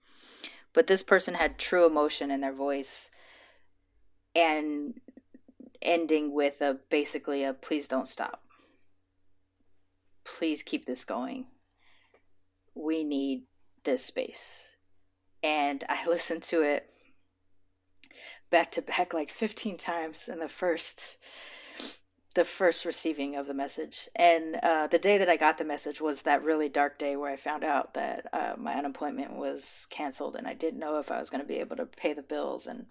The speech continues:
I really thought I was gonna be, the likelihood of being homeless in a couple weeks was back. And, like, things have just been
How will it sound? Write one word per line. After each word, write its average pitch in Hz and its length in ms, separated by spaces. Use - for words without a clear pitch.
I 143 60
really 151 320
thought - 280
I 196 40
was 160 160
gonna 175 180
be, 156 320
the 180 100
likelihood 165 540
of 139 100
being 143 280
homeless 254 500
in 208 60
a 185 80
couple 196 300
weeks 202 440
was 175 220
back. 160 420
And, 143 180
like, 185 180
things 190 200
have 180 140
just 160 260
been 147 300